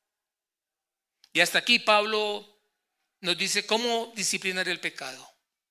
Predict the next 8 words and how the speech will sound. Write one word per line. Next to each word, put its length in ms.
Y 80
ahora 180
el 60
apóstol 400
Pablo 360
cambia 360
el 80
ángulo. 480